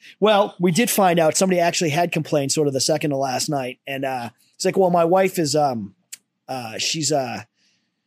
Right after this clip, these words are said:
you guys have been around us all day long. Like, we're at the pool, you're at the pool. We're at the fucking ocean, we're at the ocean." We're like, "Look, guy, like, it's a big resort. Like,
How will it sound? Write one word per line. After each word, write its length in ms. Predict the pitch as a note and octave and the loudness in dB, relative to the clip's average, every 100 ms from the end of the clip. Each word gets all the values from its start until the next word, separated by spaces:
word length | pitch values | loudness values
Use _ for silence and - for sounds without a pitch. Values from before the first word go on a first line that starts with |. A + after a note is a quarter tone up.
| _ - | _ -4
you 100 | F#3 | 2
guys 200 | B3+ F3+ | 2 2
have 80 | E3+ | 2
been 100 | F#3+ | 4
around 260 | F#3+ F3+ | 4 4
us 100 | D3+ | 2
all 200 | - F#3 | 4 4
day 160 | F3 E3+ | 4 4
long. 260 | D#3+ A#2 | 2 0
Like, 180 | G#2+ C3 | -4 0
we're 100 | F#3+ | 0
at 80 | G3 | 0
the 60 | - | 0
pool, 300 | - A#3 G3 | 2 4 4
you're 140 | F3+ | 2
at 80 | - | 2
the 60 | |
pool. 300 | - E3+ C#3+ | 0 2 2
We're 140 | C3 E3+ | 2 0
at 80 | E3+ | 0
the 60 | |
fucking 340 | - G3+ - G#3+ | 0 0 0 0
ocean, 300 | G#3+ A3+ F3+ | 0 2 2
we're 100 | F3 | 2
at 120 | D3 | 2
the 120 | D3 | 0
ocean." 320 | C#3 - A2+ | 0 -2 -6
We're 100 | A#2+ | -8
like, 200 | G#2+ F#2+ _ _ _ _ _ _ - | -8 -10 _ _ _ _ _ _ -4
"Look, 160 | G#3 B2+ | -2 0
guy, 300 | G2+ F2+ - _ | -4 -4 -16 _
like, 140 | - D3+ | -6 -4
it's 100 | D3+ | -4
a 40 | |
big 240 | B2+ C#4 F3 | 0 0 0
resort. 500 | D#3 B2 D3+ B2+ - | -2 0 0 0 -6
Like, 300 | A2 A2 | -14 -14